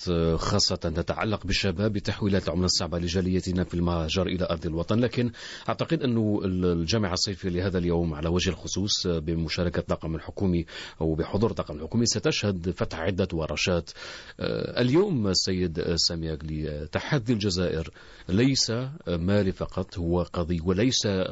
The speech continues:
قضية شاب فقط، شباب يعني، لأنه إلى ما رجعناش قيمة، آه، العمل في حد ذاته فما تكونش هناك نتيجة يعني، لأنه جانب ربما لم يلقى نصيبه من الاهتمام في السابق. نحن اليوم، آه، ندفع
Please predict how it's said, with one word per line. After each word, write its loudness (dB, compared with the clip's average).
قضية 2
شاب 0
فقط، -4
شباب 0
يعني، -2
لأنه 2
إلى 2
ما 0
رجعناش 0
قيمة، 0
آه، 4
العمل 0
في -10
حد -4
ذاته 2
فما 2
تكونش 2
هناك 4
نتيجة 2
يعني، -6
لأنه 2
جانب 4
ربما 2
لم 4
يلقى 2
نصيبه 0
من 2
الاهتمام 2
في -6
السابق. 0
نحن 0
اليوم، 4
آه، 2
ندفع 0